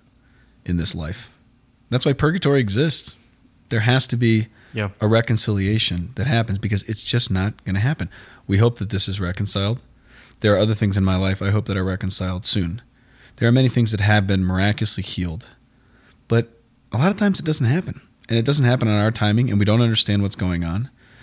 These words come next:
Speaker 1: And all we can do is focus our hearts more deeply on Christ and pray for healing in ourselves. I
Speaker 2: Yeah.
Speaker 1: think, uh, the hardest thing that I've experienced growing older is the realization that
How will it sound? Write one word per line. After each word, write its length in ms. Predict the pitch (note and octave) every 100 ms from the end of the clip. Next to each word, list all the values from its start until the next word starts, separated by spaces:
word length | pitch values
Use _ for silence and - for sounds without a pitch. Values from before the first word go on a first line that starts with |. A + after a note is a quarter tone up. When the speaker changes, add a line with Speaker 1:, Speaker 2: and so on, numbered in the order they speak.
| - _
Speaker 1:
And 100 | G#2
all 200 | - A#2
we 100 | C3
can 160 | B2 A2
do 240 | G#2+ G#2 -
is 260 | F#2+ - - _ _ -
focus 400 | - A#2 A#2 B2+
our 100 | G#2
hearts 240 | G2+ F#2+ G2+
more 140 | F#2+
deeply 360 | F#2+ F#2+ G2+ F#2+
on 140 | F#2+
Christ 540 | - F#2 F#2+ - - _ _ _ - _ -
and 140 | F#2+
pray 180 | - G2
for 140 | -
healing 320 | F#2 G2 F2+ F2
in 80 |
ourselves. 600 | F2 - F#2+ G#2 - - - -
I 80 |
Speaker 2:
Yeah. 60 | G#2+
Speaker 1:
think, 180 | A2 -
uh, 80 | G#2 -
the 120 | G#2
hardest 400 | G#2+ A2 A2 -
thing 320 | A2 G2 F#2 _ _ _ _ _ -
that 120 | F#2
I've 140 | F#2+ F#2+
experienced 580 | - G#2 G2+ F2+ -
growing 300 | - G#2 G2
older 420 | G2 G2+ F#2 D#2+ F#2+ _ _ - _ -
is 160 | G2+ G2+
the 80 | G2
realization 840 | G#2 G2+ F2+ F#2+ F#2 - F2+ G2+ F#2+ - _ _ _ _ -
that 220 | F#2 F2+